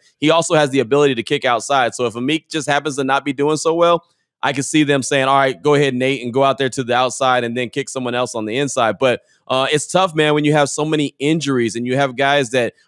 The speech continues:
are big, uh, hits to your depth. You don't have it. It, it, it's hard to bounce back from that. But I do think that you'll see a lot of Amik Robertson. I think you'll see a lot of Nate Hobbs. And Nate Hobbs, for sure, has been a stud, and Amik has been playing pretty well. So it might not be as bad as it sounds, but,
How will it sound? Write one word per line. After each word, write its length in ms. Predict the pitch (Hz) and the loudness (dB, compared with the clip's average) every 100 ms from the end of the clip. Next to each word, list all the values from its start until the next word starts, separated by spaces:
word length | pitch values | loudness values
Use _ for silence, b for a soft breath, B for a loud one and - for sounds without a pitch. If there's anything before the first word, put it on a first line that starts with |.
| - | -4
are 120 | 113 | -2
big, 400 | 92 147 131 - | 2 0 0 -2
uh, 300 | 123 110 104 | 0 0 -2
hits 320 | 101 151 - | -4 -6 -6
to 60 | 139 | -4
your 120 | 117 | -4
depth. 440 | 90 151 160 - _ _ - | -2 0 -2 -4 _ _ -4
You 100 | 139 | -2
don't 160 | 131 | 0
have 260 | 110 185 135 | 0 0 2
it. 160 | 117 - _ | -2 -6 _
It, 140 | 120 | -8
it, 180 | 127 131 | -4 -4
it's 180 | 120 127 | -4 -2
hard 200 | 151 139 | 0 0
to 60 | 120 | 0
bounce 280 | 131 123 101 | -2 -2 0
back 220 | 127 131 | -2 -2
from 140 | 120 | -4
that. 200 | 113 104 | -4 -2
But 100 | 127 | 0
I 120 | 131 | 0
do 180 | 123 185 | 0 -4
think 340 | 185 180 160 143 _ | -2 -2 -2 -4 _
that 120 | 123 | -6
you'll 100 | 143 | -4
see 160 | 147 151 | -2 0
a 60 | 135 | 2
lot 180 | 143 | 2
of 80 | 156 | 2
Amik 240 | 165 170 151 | 0 0 2
Robertson. 420 | 147 143 135 139 | 2 2 0 -2
I 60 | |
think 160 | 120 139 | -2 -6
you'll 80 | 139 | -6
see 140 | - | -4
a 80 | 131 | -2
lot 160 | 131 127 | -2 -2
of 80 | |
Nate 180 | 123 127 | -2 -2
Hobbs. 380 | 117 123 104 - b b | 0 2 0 -4 b b
And 340 | 110 110 107 | -2 -2 -2
Nate 200 | 123 180 | -2 2
Hobbs, 240 | 160 160 143 | 4 2 0
for 120 | 117 | -6
sure, 520 | - 170 151 120 101 _ - | -4 2 4 2 0 _ -6
has 140 | 110 | -4
been 180 | 110 131 | -2 -2
a 40 | 107 | -4
stud, 420 | - 143 127 117 | -2 2 2 0
and 140 | 110 | -2
Amik 260 | 117 139 151 | -2 -2 -4
has 140 | 127 | -4
been 160 | 110 113 | -4 -4
playing 300 | 131 123 104 | -4 -4 -4
pretty 240 | 135 123 | -4 -4
well. 260 | 113 113 104 | -2 0 -2
So 320 | - 110 98 _ _ | -2 -4 -4 _ _
it 100 | 127 | -8
might 380 | 151 196 214 214 | -4 -2 0 0
not 220 | 196 180 | 0 2
be 140 | 170 160 | 2 0
as 140 | 120 | 0
bad 240 | 110 151 | 0 0
as 100 | 143 | 0
it 120 | 120 104 | -2 -6
sounds, 580 | - 175 185 190 175 | 0 2 2 2 -2
but, 320 | - 139 131 | -4 2 2